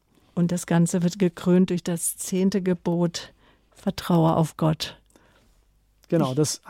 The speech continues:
Speaker 2: ist das Wichtigste, das ist die Basis, ähm, allen Tuns. Die Lage der Tagespost ist eine schwierige, sie wird eine schwierige bleiben. Ähm, aber wir schreiten voran im Glauben auf Gott und hoffen dann auch, ja, mindestens weitere siebzig Jahre.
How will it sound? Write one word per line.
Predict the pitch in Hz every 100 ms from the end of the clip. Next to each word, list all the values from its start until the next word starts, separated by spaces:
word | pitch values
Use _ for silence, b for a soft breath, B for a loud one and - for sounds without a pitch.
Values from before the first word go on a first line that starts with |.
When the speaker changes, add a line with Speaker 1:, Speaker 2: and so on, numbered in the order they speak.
| - - - - _ _
Speaker 2:
ist | 170 - - - _ _ _
das | 165 -
Wichtigste, | 185 - 220 - 196
das | 170 175
ist | 160 175
die |
Basis, | 151 143 170 185 165 -
ähm, | 165 151
allen | 156 156 160
Tuns. | - 175 202 214 - - -
Die | - 160
Lage | 151 165 170
der | 160 151
Tagespost | 151 156 156 - 156 -
ist | 202 -
eine | 160
schwierige, | 147 - 180 208 190
sie | 160 175
wird | 185 196
eine | 175 165 165
schwierige | 151 175 170 160 151
bleiben. | 139 131 156 196 220 B B B B B -
Ähm, | 160 156 160 160 - _ _
aber | 160 165 160
wir | 175 175 180 - _ _
schreiten | - 160 165 180 180
voran | 170 143 160
im | 170 151
Glauben | 151 156
auf | 165 147
Gott | - 175
und | 196 156
hoffen | 165 180
dann | 165 165
auch, | 165 165 -
ja, | 180 175
mindestens | 180 190 196 156
weitere | 143 139 135
siebzig | 139 - 135
Jahre. | 120 113 123